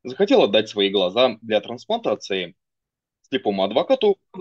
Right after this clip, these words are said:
операцию сделать было нельзя. Зато ткань роговицы Диринга была пересажена четырёхлетнему ребёнку. Далее будет спойлер. В романе Агаты Кристи «Убийство Роджера Экройда» убийцей оказывается рассказчик.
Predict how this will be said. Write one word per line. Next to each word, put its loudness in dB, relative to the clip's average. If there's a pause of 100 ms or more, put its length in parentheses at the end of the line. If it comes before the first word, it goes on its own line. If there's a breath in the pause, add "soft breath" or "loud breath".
(140)
операцию -2
сделать -2
было -2
нельзя. -6 (600)
Зато -4
ткань -2
роговицы -6
Диринга 0 (200)
была 2
пересажена -4
четырёхлетнему -8
ребёнку. -4 (840)
Далее 2
будет -4
спойлер. 0 (420)
В -2
романе 0
Агаты -4
Кристи -6
«Убийство -4
Роджера -2
Экройда» 0 (240)
убийцей -6
оказывается -4
рассказчик. -6